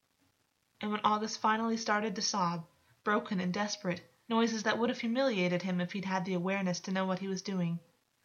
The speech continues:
Gwen couldn't do much more than hold him close and whisper apologies that August would never hear. And if, at one point, Gwen spoke the words, "Absolve me," in his own hitched-up voice,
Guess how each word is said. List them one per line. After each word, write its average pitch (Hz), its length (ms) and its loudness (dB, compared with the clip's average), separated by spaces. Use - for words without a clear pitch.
Gwen 214 240 -2
couldn't 214 240 -4
do 214 140 -2
much 208 260 -2
more 208 220 0
than 202 120 -2
hold 196 260 -4
him 202 100 -4
close 185 420 -2
and 202 140 -4
whisper 208 300 -2
apologies 190 640 -2
that 185 140 -8
August 190 340 0
would 180 120 -4
never 185 200 -2
hear. 180 400 -4
And 190 140 -6
if, 196 320 -6
at - 160 -2
one 202 220 -2
point, 180 320 -2
Gwen 202 180 -2
spoke 196 340 -4
the 196 80 -8
words, 185 480 -4
"Absolve 190 520 -8
me," 190 280 -10
in 196 80 -2
his 190 160 -2
own 202 180 0
hitched-up 180 440 -4
voice, 180 420 -4